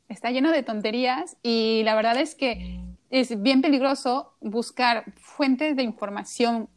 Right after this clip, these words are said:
clínica o para un paciente en un medio digital.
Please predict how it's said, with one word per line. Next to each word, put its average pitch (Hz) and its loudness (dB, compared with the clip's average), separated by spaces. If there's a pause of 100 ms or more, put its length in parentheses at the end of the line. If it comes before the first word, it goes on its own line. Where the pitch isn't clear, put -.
(120)
clínica 247 2
o 190 -4
para 202 -2
un 208 -4
paciente 247 0
en 185 -4
un 202 -2
medio 208 -2
digital. 190 -2